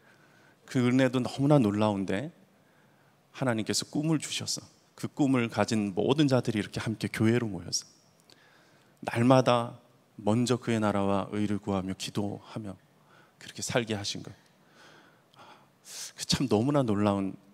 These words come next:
은혜고 감사인 것을 깨닫게 됩니다. 어떻게 나 같은 존재도 하나님이 부르셨을까? 그런데 분명하게 다니엘서를 통해서 우리에게 계속해서 주시는 도전은 교회에서 받은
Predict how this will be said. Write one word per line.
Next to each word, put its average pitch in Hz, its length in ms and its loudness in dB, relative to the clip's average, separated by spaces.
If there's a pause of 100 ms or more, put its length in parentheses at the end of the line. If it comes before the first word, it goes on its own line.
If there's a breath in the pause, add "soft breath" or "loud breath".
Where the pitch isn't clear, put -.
(160)
은혜고 98 320 -4
감사인 101 540 -6
것을 - 320 -14
깨닫게 127 360 -4
됩니다. 95 340 -16 (800)
어떻게 - 260 -12
나 98 120 -6
같은 110 280 -6
존재도 101 400 -10 (200)
하나님이 98 420 -10 (200)
부르셨을까? - 600 -10 (1700 soft breath)
그런데 127 360 0
분명하게 139 500 2
다니엘서를 117 640 -2
통해서 110 420 -10
우리에게 98 400 -8 (580 soft breath)
계속해서 120 640 -8 (100)
주시는 113 360 -4
도전은 120 500 0 (1200 loud breath)
교회에서 131 500 2
받은 107 460 -4